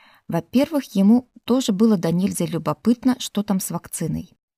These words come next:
А заодно уж хотелось узнать, с какой именно вакциной и кто еще виноват. А во-вторых,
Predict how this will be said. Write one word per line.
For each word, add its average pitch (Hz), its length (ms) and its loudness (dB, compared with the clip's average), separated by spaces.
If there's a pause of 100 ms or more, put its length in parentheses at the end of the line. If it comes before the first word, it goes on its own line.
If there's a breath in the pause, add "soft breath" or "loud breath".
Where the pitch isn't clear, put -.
(280)
А 175 120 -2
заодно 190 460 4
уж 254 160 -2
хотелось 185 480 -2
узнать, 170 420 -2 (160)
с - 140 -10
какой 196 340 0
именно 156 400 -4
вакциной 220 640 0 (220)
и 185 80 -6
кто - 240 -2
еще 190 320 0
виноват. 156 560 -6 (1600)
А 180 100 0
во-вторых, 208 720 -2